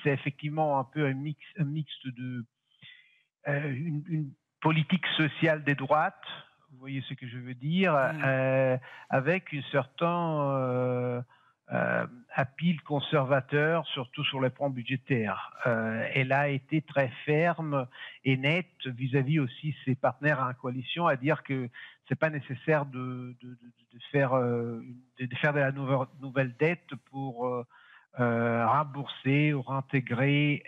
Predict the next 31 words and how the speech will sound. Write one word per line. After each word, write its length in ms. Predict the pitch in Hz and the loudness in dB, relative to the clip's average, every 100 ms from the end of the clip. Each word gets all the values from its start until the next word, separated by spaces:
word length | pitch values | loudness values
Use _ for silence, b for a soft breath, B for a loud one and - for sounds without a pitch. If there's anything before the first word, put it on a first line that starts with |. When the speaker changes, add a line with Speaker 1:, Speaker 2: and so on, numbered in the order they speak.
| 131 | -2
Speaker 1:
euh, 200 | 123 123 | 0 -2
les, 260 | 120 123 120 | -2 -2 -2
les 200 | 123 117 | -4 -6
entreprises 480 | 123 - 120 147 139 | -6 -6 -4 -2 0
et 60 | |
les 100 | 135 | 0
familles 400 | 120 127 135 156 | -2 -6 -2 -2
qui 140 | 131 127 | -2 -6
ont 40 | |
été 240 | 120 - 131 | -10 -6 -6
touchées 360 | - - 139 | -6 -6 -4
par, 280 | 127 123 117 | 0 0 2
euh, 140 | 120 120 B B B - | 0 -2 B B B -4
euh, 460 | 123 117 117 117 113 117 | 0 2 2 0 -2 -4
les, 380 | 117 113 110 113 113 - _ | -2 0 0 -2 -8 -20 _
les 160 | 127 123 | -2 -2
prix 220 | - 147 | 0 0
de 80 | 139 | 2
l'énergie, 680 | 120 120 117 104 - - _ B B B - | 0 -2 -4 -6 -10 -10 _ B B B -14
et 60 | |
qui 160 | 120 - | -4 -2
en 60 | 120 | -2
Italie 340 | 107 113 135 | -4 -2 0
ont 140 | 117 | -2
monté 460 | 110 113 107 135 131 | -6 -14 -4 0 0
vraiment 280 | 110 113 127 | -2 -8 -10
du-, 120 | 107 - | -12 -18
d'une 100 | - | -18
façon 280 | - 117 135 | -20 -12 -8
extra-, 340 | 117 - 120 107 | -8 -8 -6 -4
extraordinaire. 760 | - - 127 110 104 92 - | -6 -4 -4 -4 -6 -6 -8